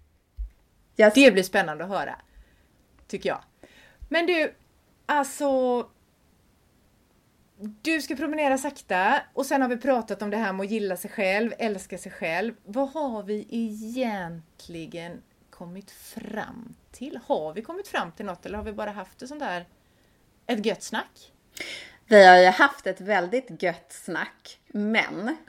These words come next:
Speaker 1: vi har ju också kommit fram till, till exempel varför vi ska älska oss själva och att vi ska sluta jämföra oss med andra.
Speaker 2: Precis, för det sänker ju stressen och då hittar man ju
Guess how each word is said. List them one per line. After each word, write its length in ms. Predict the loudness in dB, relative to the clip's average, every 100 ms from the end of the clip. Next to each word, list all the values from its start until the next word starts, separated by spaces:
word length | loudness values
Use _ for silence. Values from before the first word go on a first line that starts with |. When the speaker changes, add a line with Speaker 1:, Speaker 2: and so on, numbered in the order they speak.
| -8
Speaker 1:
vi 140 | -4
har 260 | -2 0 0
ju 160 | 0 -4
också 360 | -6 -8 -10
kommit 360 | -8 -8 -8 -6
fram 240 | -6 -6
till, 420 | -10 -8 -8 -8 -14
till 220 | -10 -8 -8
exempel 720 | -12 -4 -4 -4 -6 -10 -10
varför 960 | -12 -16 -6 0 2 0 -4 -10 -10 -8
vi 200 | -8 -10
ska 160 | -6 -6
älska 360 | -6 -10 -14
oss 140 | -14 -12
själva 560 | -10 -10 -6 -4 -4 -8 _ _ _ _ -20 -20 _ _
och 440 | -2 -2 -8 -18 -8
att 420 | -6 -6 -8 _ -18 _ _
vi 220 | -8 -8
ska 180 | -6 -12
sluta 540 | -8 -6 -6 -8 -8
jämföra 600 | -6 -6 -10 -10 -8 -8
oss 240 | -10 -12 -12
med 180 | -10 -10 -10
andra. 560 | -8 -8 -8 -4 -2 -4 _ _ _ -20 -18 -18 -20 _ _ -2
Speaker 2:
Precis, 600 | 4 4 6 4 4 -2
för 140 | -6 0
det 180 | 2
sänker 560 | 2 0 -2 -4 -12 -8
ju 180 | -6 -2
stressen 680 | -4 -4 -6 -8 -8 -6 -4
och 60 |
då 60 | -6
hittar 460 | -4 -4 -2 -6
man 180 | -4 -2
ju 80 | -2